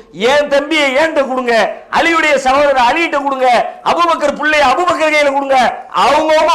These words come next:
கொல்லணும் தான் பிள்ளைய, தான் மகனை, தான் தந்தையை, தான் சொந்தக்காரனை.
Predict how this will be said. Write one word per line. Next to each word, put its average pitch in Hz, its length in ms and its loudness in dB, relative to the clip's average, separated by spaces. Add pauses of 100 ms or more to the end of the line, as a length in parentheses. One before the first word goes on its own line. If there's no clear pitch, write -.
கொல்லணும் 302 340 0
தான் 262 240 0
பிள்ளைய, 277 440 0
தான் 233 200 0
மகனை, 254 400 -2
தான் 233 200 -2
தந்தையை, 277 440 0
தான் 233 200 0
சொந்தக்காரனை. 202 560 -2